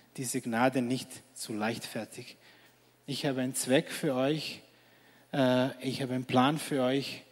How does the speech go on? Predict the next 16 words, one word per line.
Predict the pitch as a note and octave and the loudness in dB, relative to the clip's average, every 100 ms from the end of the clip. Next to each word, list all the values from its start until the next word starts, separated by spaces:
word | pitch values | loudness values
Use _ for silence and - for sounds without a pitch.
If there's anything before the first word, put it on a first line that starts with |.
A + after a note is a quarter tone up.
| - - - _ | -20 -20 -20 _
und | C#3+ C#3 | -4 0
der | C3+ | 2
beste | C#3 F3+ - E3+ - | 4 4 4 0 2
Ort | C3 E3+ E3+ | 4 4 4
für | - - D#3+ C3+ | -6 -6 0 4
euch | D3 C#3+ | 4 4
zu | - C3 | -2 0
sein, | C#3+ D3 | 2 2
ist | C3 - | 0 -4
im | B2+ | -4
Zentrum | - C#3+ C#3 D3 | -2 -2 -2 -4
meines | C3 B2+ B2 - | -2 -2 -4 -6
Willens. | B2 A2+ - | -6 -4 -4
Dort | C3+ - | -4 0
werdet | C3 C3 | 0 0
ihr | C#3 | -2